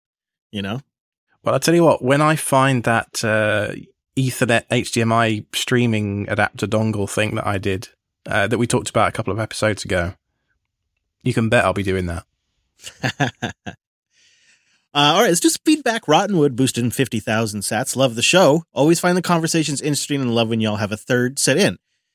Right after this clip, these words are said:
Speaker 1: Brent, Wendell, et cetera. That's actually good feedback. I always wonder if people like, uh, you know, the, the three Bs, or if they're, uh, maybe, maybe they just like it when it's just Alex and I, nice and intimate.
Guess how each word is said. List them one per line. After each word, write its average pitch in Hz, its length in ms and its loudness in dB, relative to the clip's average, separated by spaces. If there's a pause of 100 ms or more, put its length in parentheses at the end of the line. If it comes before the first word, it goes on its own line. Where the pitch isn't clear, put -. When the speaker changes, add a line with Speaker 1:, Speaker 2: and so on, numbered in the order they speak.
(280)
Speaker 1:
Brent, 92 220 0
Wendell, 104 360 -2
et - 120 -10
cetera. 131 280 -2
That's 185 220 0
actually 339 220 2
good 233 180 2
feedback. 175 380 -2
I 143 60 4
always 190 260 4
wonder 190 240 2
if 120 100 -2
people 135 240 2
like, 123 320 0
uh, 101 300 -4 (560)
you 110 120 0
know, 101 160 0
the, 104 200 -2
the 98 160 -6
three 139 220 2
Bs, 139 360 2
or 120 240 4
if 117 220 2
they're, 110 320 2
uh, 95 180 -2 (500)
maybe, 101 420 -4 (220)
maybe 127 260 -2
they 156 120 0
just 151 180 -6
like 120 220 -4
it 117 80 -4
when 107 120 -2
it's 95 120 -8
just - 220 -14
Alex 107 320 -10
and 82 80 -10
I, 76 180 -16
nice 95 220 -14
and - 100 -18
intimate. - 440 -14